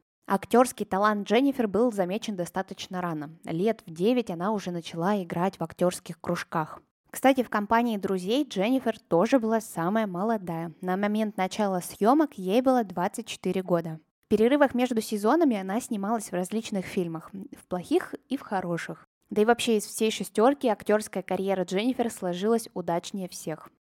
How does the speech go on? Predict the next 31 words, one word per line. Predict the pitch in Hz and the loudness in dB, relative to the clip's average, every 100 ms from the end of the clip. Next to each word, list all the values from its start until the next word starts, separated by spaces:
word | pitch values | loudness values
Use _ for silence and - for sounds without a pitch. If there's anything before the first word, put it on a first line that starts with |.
| - | -8
У | |
Дженнифер, | 190 220 277 240 | 2 4 4 0
кстати, | - 214 208 | 0 0 0
есть | 196 226 - | -2 -4 -2
своя | 190 185 202 | -2 2 2
звезда | 208 185 175 165 247 | 0 -4 -4 -2 0
на | 247 | 0
Голливудской | 196 175 202 - - 180 | -2 -2 -2 -4 -4 -4
аллее | 180 208 | -2 -4
славы. | 196 - 170 165 151 _ _ | -4 -6 -6 -6 -8 _ _
В | |
настоящий | 208 208 226 233 240 | -2 0 2 2 2
момент | 214 190 190 277 277 | 0 0 0 0 0
Энистон | - 240 269 - 208 | 0 2 2 0 -4
является | 196 208 208 - 190 185 | 0 4 4 2 -2 -2
одной | 185 214 233 | 0 0 0
из | |
самых | - 202 208 208 - | -2 -2 0 -2 -4
высокооплачиваемых | 185 - 190 180 185 180 - 269 254 240 208 | -8 -8 -6 -6 -2 -2 0 -2 -2 -2 -8
актрис | - - 208 226 | -10 -4 -4 -4
в | |
Голливуде. | 190 196 208 196 180 170 - _ - | -4 0 0 0 -2 -4 -14 _ 0
А | 196 | 4
вот | 262 | 6
во | 240 | 6
время | 220 262 233 | 6 6 4
съемок | - 226 247 226 | 4 4 4 4
последних | 208 - 240 220 185 | 0 2 0 0 -2
двух | 202 214 | -2 -2
сезонов | - 185 202 196 175 | -2 0 2 2 -2
«Друзей» | 180 175 170 180 226 285 294 | -4 -2 -2 0 0 0 -4